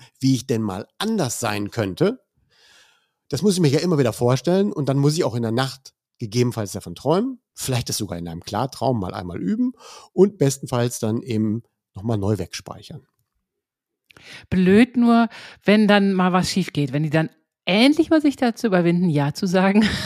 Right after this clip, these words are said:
Speaker 2: <laughs> und dann wird irgendwie d-, die, das Meeting, das Vorhaben in, im Büro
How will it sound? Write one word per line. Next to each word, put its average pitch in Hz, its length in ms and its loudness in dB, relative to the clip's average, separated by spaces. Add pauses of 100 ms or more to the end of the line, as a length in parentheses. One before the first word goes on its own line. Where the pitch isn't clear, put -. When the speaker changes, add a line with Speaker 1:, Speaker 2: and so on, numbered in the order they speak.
(180)
Speaker 2:
<laughs> - 360 -8
und 247 180 2
dann 190 200 2
wird 185 180 -2
irgendwie 165 360 -2 (320)
d-, 165 380 -2 (380)
die, 180 220 0
das 170 160 0
Meeting, 190 880 4
das 175 180 0
Vorhaben 180 360 6
in, 170 120 -2
im 170 180 -4
Büro 208 540 8